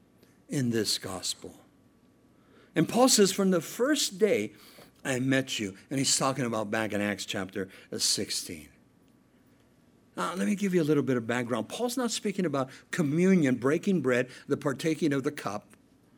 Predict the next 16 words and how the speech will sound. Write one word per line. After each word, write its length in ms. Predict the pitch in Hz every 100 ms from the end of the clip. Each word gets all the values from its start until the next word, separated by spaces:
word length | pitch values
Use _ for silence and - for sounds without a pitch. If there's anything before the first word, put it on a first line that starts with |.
| _ _ _ _ _ _ _ _
as 200 | 147 151
we 120 | 147
see 280 | 147 - 190
there 280 | 143 143 127
in 80 | 123
First 280 | - 160 -
Corinthians 460 | 151 147 151 131
chapter 400 | - - 123 -
eleven. 420 | 139 120 98 113 135 _ - - - _
But 100 | 175
he's 160 | 208 -
speaking 360 | - 269 247
here 260 | 208 175 165
about 260 | 175 180 175
the 80 |
communion. 920 | 151 - 180 185 247 226 147 113 135